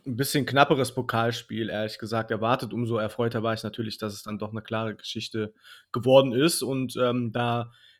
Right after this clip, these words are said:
bin ich ganz deiner Meinung in allem, was du gesagt hast. Und, ähm, hatte dann das Gefühl,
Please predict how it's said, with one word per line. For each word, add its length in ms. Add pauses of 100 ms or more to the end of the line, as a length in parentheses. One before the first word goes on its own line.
(120)
bin 140
ich 140
ganz 240
deiner 240
Meinung 340
in 140
allem, 220
was 160
du 100
gesagt 340
hast. 240
Und, 380
ähm, 320 (680)
hatte 480
dann 400
das 220
Gefühl, 640